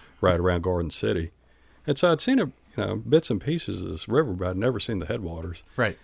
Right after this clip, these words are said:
Speaker 1: And so I had this opportunity to go up and paddle. And so we took a, it was a Blackfly Option ninety-two, that little, uh, tandem boat.
Speaker 2: Yep.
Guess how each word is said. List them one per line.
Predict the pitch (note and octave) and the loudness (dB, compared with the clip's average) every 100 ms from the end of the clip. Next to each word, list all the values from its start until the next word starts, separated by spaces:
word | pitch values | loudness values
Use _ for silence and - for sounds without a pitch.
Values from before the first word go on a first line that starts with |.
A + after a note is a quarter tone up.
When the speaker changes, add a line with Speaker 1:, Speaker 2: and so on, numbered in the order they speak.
| - | -8
Speaker 1:
And | G2+ | 0
so | A#2 | 2
I | |
had | G#2+ | 2
this | F#2+ - | 0 -2
opportunity | G#2+ G#2 - A#2 A#2+ F#2+ | -2 -4 -4 -2 -2 -2
to | - | -6
go | - F2 F2 | -4 -2 -2
up | F2 | -4
and | F2 D#2+ | -6 -4
paddle. | F#2+ F2+ F2 E2+ - _ _ - - - _ - | -2 -2 -2 -6 -10 _ _ -20 -20 -20 _ -4
And | F#2 F2 | -4 -2
so | - | -2
we | F#2 | 0
took | F#2 A2+ G2 | 0 -2 -2
a, | F2 E2 D#2+ | -2 -2 -4
it | D#2+ - _ _ _ - | -6 -12 _ _ _ -12
was | A2 | -6
a | D#2+ - - _ _ - | -6 -8 -16 _ _ 0
Blackfly | G#2 G#2 - F#2 F2 | 0 2 2 0 0
Option | G2 G2 - F2 | 0 0 0 -2
ninety-two, | F2+ F2+ E2 F#2 F#2+ F#2+ - _ | 0 -2 -4 -4 -4 -6 -12 _
that | E2 - | -8 -4
little, | F#2 D#2+ - - | -4 -4 -10 -8
uh, | G#2+ D#2 | -4 -4
tandem | - F#2 F2+ | -4 -2 -2
boat. | F2 F2+ - - | -2 -4 -4 -2
Speaker 2:
Yep. | B2+ | -4